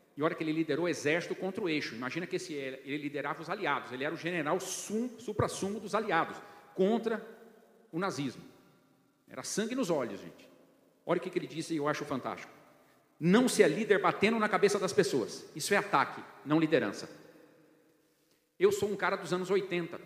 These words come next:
Sabe como é que a gente era formado pra ser? Um brutamonte. A gente era forjado pra falar assim, "Olha, pise, alcance o resultado, custe o que custar, pise nos outros." Era meio assim, Donald Trump. O importante é o resultado a qualquer preço.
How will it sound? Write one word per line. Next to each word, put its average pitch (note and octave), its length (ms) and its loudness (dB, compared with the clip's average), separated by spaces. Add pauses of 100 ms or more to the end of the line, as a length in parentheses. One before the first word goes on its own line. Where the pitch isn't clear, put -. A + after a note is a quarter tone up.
(140)
Sabe B3 160 0
como G3+ 140 -2
é - 20 0
que E3+ 80 -2
a - 20 0
gente D#3+ 100 -2
era C#3 100 4
formado C#3+ 400 -4
pra - 140 -8
ser? E3+ 420 -2
Um F#3+ 80 -6
brutamonte. F3+ 680 -6 (1120)
A C3 60 -12
gente G#3 180 2
era G3 120 4
forjado - 960 0
pra F#3+ 100 -6
falar F#3 140 0
assim, E3 200 -4
"Olha, C#3+ 220 -2 (360)
pise, G#3 560 -4
alcance E3+ 400 -4
o G3+ 40 2
resultado, C#3+ 440 -2 (120)
custe A#3 220 -8
o G3+ 40 -10
que A#3 100 -8
custar, E3 360 -8
pise F#3+ 200 -8
nos C3+ 200 -8
outros." G#3 240 -4
Era G#3 100 -4
meio G3+ 180 0
assim, F#3 320 -6 (160)
Donald F3+ 280 -2
Trump. C#3 240 0 (1200)
O D#3+ 60 0
importante G3+ 400 2
é A3 40 4
o - 20 2
resultado F3+ 500 2
a E3+ 40 -4
qualquer A3 320 0
preço. E3 380 -6